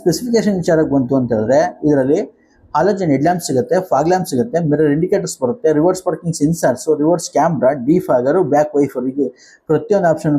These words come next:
ಕೂಡ ಸಿಗುತ್ತೆ ಇದರಲ್ಲಿ. ಇನ್ನು ಇಂಟೀರಿಯರ್ ವಿಚಾರಕ್ಕೆ ಬಂತು ಅಂತ ಹೇಳಿದ್ರೆ ಇದರಲ್ಲಿ ಎ ಸಿ, ಪವರ್ ಸ್ಟೀರಿಂಗು,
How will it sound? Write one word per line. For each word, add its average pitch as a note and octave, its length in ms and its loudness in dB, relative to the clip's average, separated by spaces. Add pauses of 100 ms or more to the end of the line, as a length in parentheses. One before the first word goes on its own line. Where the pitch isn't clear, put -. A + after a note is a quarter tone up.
ಕೂಡ E3 80 0 (500)
ಸಿಗುತ್ತೆ C3 420 2
ಇದರಲ್ಲಿ. B2+ 260 0 (340)
ಇನ್ನು D#3 180 4
ಇಂಟೀರಿಯರ್ A3 400 2
ವಿಚಾರಕ್ಕೆ E3 380 0
ಬಂತು D3 240 0
ಅಂತ C3 160 0
ಹೇಳಿದ್ರೆ B2 240 2 (260)
ಇದರಲ್ಲಿ C#3 320 2
ಎ - 20 2 (100)
ಸಿ, C3+ 120 -4 (260)
ಪವರ್ E3 200 2
ಸ್ಟೀರಿಂಗು, C#3 380 0